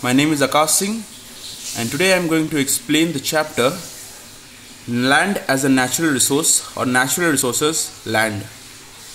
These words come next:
So, as we all know that millions of years ago there was no life on earth. It was a ball of fire, then it cooled down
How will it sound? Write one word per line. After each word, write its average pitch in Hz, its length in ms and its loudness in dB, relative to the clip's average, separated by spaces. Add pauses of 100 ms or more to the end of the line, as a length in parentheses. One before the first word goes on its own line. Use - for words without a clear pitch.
(2750)
So, - 440 2 (760)
as 170 180 2
we 233 100 2
all 196 260 4
know 170 300 2 (1300)
that 165 240 2 (160)
millions 202 440 2
of 220 180 0
years 180 240 4
ago 135 300 2 (180)
there 143 120 2
was 170 200 0
no 147 200 2
life 151 400 0
on 135 200 0
earth. 107 240 -2 (1700)
It - 40 0
was 160 140 2
a 180 60 2
ball 170 260 2
of 170 100 0
fire, 131 340 2
then 131 180 2
it - 200 -2
cooled 143 240 4
down 127 320 0